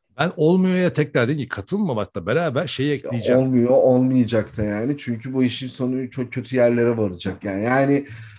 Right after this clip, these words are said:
Speaker 2: abi bir şey söyleyeyim şimdi. Bu takımın bir seviyesi var, tamam mı? Ben şimdi mesela şey diyorlar ki yorumlarda ya da yazanlar olmuş işte. "Ya geçen sene Kokoşkov otuz sayı fark yiyordu bilmem ne." falan
Speaker 1: E, ben
Speaker 2: filan.
Speaker 1: de söyledim burada.
Speaker 2: Ama şu vardı şimdi.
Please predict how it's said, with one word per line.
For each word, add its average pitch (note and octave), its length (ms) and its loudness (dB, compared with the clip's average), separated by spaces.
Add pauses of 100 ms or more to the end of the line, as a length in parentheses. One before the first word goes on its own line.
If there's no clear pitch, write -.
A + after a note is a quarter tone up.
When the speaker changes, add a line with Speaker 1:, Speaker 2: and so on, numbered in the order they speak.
(140)
Speaker 2:
abi D3 280 4
bir C#3+ 40 -8
şey F#3+ 200 -2
söyleyeyim E3+ 280 0
şimdi. A#2 260 -6
Bu F3 80 -6
takımın D3+ 420 -2
bir C#3 40 0
seviyesi B2+ 540 -6
var, F#2+ 180 -4
tamam A#2+ 320 -4
mı? F#2+ 200 -6
Ben B2 420 -2
şimdi C#3+ 260 -6
mesela D3 460 0
şey C#3+ 280 -2
diyorlar D3+ 380 -2
ki D#3 320 -8
yorumlarda C3 580 -2
ya C3 140 -4
da B2+ 60 -2
yazanlar A#2+ 460 -4
olmuş A2+ 360 -8
işte. A2 360 -6 (440)
"Ya D3 160 4
geçen D3 360 2
sene D3 260 -2
Kokoşkov C#3+ 580 2
otuz B2 320 0
sayı B2+ 260 0
fark B2+ 340 -4
yiyordu G2 280 -4
bilmem G2 420 -6
ne." F2+ 80 -6
falan E2 340 -8
Speaker 1:
E, - 40 -18
ben - 40 -14
Speaker 2:
filan. C#3 240 2
Speaker 1:
de C3+ 40 -10
söyledim E2+ 400 -10
burada. D#2 140 2
Speaker 2:
Ama F3 320 4
şu F3 300 2
vardı A2 380 4
şimdi. F#2+ 500 -6